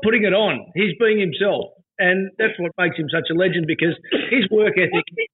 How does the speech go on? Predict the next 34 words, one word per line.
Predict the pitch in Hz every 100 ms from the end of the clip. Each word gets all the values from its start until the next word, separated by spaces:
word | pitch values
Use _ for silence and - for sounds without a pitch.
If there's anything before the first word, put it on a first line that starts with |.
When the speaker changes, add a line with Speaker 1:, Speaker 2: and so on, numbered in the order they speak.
| _ 233 254
Speaker 1:
blows | - 214
Speaker 2:
background? | 202 156
Speaker 1:
everyone | - 160 160
away. | - - - _ _ _ _ -
What's | -
Speaker 2:
His, | 180
Speaker 1:
that? | 269 294
Speaker 2:
his | 302 -
background, | 311 - 339 311 254
was | 254
he, | 262 262 -
was | 262 -
he | 247 247 233
a, | 214 196 - _ _ _ _ _ _ _ _ _ _ _ _ 196
was | 208
he, | 226 220 214
is |
he | 208 220
a | 196 202 -
frustrated | 233 233 - 214 233 226 185 -
athlete, | 170 190 - 226 247 370 349
or | 214 196 175
he | 180 190 175 190
always | 190 190 180 170 - _ -
wanted | 180 165 156
to | 165 147 -
be | 170 156
a | 147
broadcaster? | 151 156 165 160 185 185 294
Like, | 233 190 -
do | -
you |
Speaker 1:
Uh, | 240 247
Speaker 2:
know? | 240